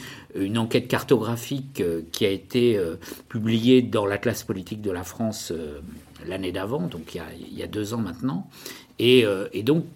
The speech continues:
nous avions une certaine idée, au départ,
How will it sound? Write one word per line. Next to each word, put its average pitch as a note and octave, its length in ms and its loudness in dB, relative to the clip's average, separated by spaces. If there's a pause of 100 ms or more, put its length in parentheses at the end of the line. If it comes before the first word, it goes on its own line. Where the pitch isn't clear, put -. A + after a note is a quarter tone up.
(120)
nous A#2 240 0
avions B2 480 2 (480)
une A2+ 140 -2
certaine C#3+ 720 2 (680)
idée, C#3+ 540 6 (140)
au G#2+ 80 -4
départ, C3 480 0